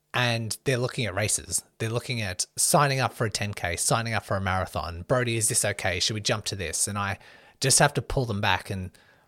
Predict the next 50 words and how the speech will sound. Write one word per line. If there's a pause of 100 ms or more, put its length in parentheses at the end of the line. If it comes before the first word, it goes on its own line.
(260)
look
back
on
the
last
week
and
say,
"You've
only
had
one
good
week.
Let's
string
these
together. (360)
Let's
turn
this
good
week
into
a
good
month
before
we
even
discuss (100)
races." (560)
Um,
because, (520)
you
know,
I,
I
love
that
people
are
so
excited
about
running.
I
love
that
they're